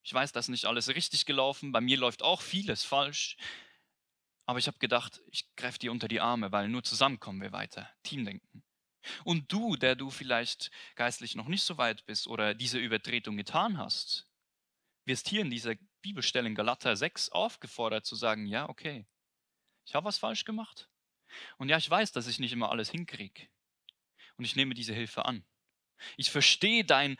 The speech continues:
auf mich zukommen und dein Verwarnen nicht in Form von, du greifst mich an, du verletzt meinen Stolz und du hast mir überhaupt nichts zu sagen,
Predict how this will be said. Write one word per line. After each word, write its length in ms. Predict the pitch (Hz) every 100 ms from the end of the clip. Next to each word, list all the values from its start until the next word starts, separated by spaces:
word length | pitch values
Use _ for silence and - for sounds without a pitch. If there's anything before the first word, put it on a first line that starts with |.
| - -
auf 200 | 151 147
mich 240 | 151 -
zukommen 640 | - - 214 233 170 135 131
und 200 | 123 123
dein 140 | 120
Verwarnen 720 | - 123 120 156 202 185 131
nicht 220 | 139 185 -
in 120 | 139
Form 360 | - 151 160
von, 200 | 151 147
du 100 | 127
greifst 480 | 127 123 123 127 -
mich 280 | 120 110 -
an, 280 | 156 135 95 - -
du 80 | 135
verletzt 460 | - 131 147 - -
meinen 220 | 131 135
Stolz 480 | - - 170 196 175
und 60 |
du 100 | 156
hast 180 | 175 -
mir 100 | 151
überhaupt 360 | 143 139 160 -
nichts 320 | 127 - -
zu 100 | -
sagen, 680 | 117 156 247 - 101 95